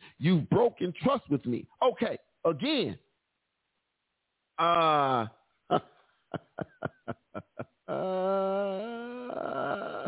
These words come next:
Oh, God. I, I, I, I, I, I, I love it. I love it.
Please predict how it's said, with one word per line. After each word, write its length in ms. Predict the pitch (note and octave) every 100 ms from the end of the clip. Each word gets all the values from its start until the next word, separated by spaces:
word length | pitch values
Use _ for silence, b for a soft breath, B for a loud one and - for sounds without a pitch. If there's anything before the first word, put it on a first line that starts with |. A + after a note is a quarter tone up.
| - B B B B3 G#3
Oh, 540 | E4 G#4+ A4+ A#4 A4 G4
God. 460 | F#4+ F4+ E4+ D#4 - -
I, 120 | - -
I, 140 | C#3+ -
I, 160 | C3 C3+
I, 160 | B2+ A#2 -
I, 160 | A2+ G2+
I, 160 | A2+ A2 -
I 120 | G#2
love 360 | G#2 A2+ D3+ C3+
it. 140 | A2+ -
I 100 | G#2
love 320 | A2+ C3+ A2+
it. 100 | -